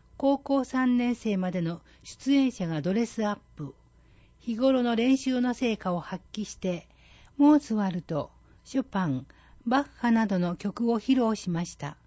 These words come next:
純粋なピアノの音と感性豊かな演奏に、会場から大きな拍手が送られていました。出演者全員の写真と、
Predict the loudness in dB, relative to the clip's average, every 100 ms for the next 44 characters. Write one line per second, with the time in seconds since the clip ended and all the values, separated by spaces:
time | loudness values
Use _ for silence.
0 | -20 -20 _ -20 -6 2 2 2 -2 2
1 | 2 0 -4 -10 -20 -8 0 4 4 4
2 | 2 2 0 -2 -2 -2 -4 -8 -20 -20
3 | -10 4 4 4 2 2 2 -2 -4 -2
4 | 0 0 -2 -2 -4 -2 -2 -4 -8 -20
5 | -20 -12 -4 0 0 0 -2 -2 -2 -2
6 | -2 0 2 2 0 -2 -4 -10 -6 -4
7 | -4 -4 -4 -2 -2 -4 -4 -6 -4 -8
8 | -8 -12 -12 -16 -20 _ -20 -20 -20 -20
9 | -20 -20 -20 -20 -20 -16 -2 2 2 2
10 | -2 -2 0 0 0 -2 -6 -4 -4 -4
11 | -6 -8 -8